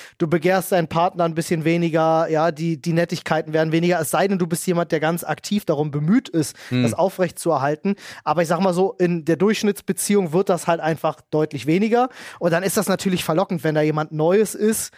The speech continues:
Speaker 1: und dir das Gefühl gibt, du bist was ganz Besonderes. Ja, da hat nicht jeder die Stärke, nach dreizehn Jahren Beziehung abzuwägen und zu sagen,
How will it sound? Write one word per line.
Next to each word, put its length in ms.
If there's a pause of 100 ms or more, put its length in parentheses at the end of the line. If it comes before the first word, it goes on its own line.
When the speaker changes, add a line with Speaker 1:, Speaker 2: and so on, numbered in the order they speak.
(260)
Speaker 1:
und 220
dir 80
das 180
Gefühl 460
gibt, 260
du 60
bist 220
was 160
ganz 260
Besonderes. 760 (360)
Ja, 80
da 100
hat 140
nicht 160
jeder 240
die 80
Stärke, 400
nach 140
dreizehn 340
Jahren 200
Beziehung 360
abzuwägen 540
und 120
zu 120
sagen, 480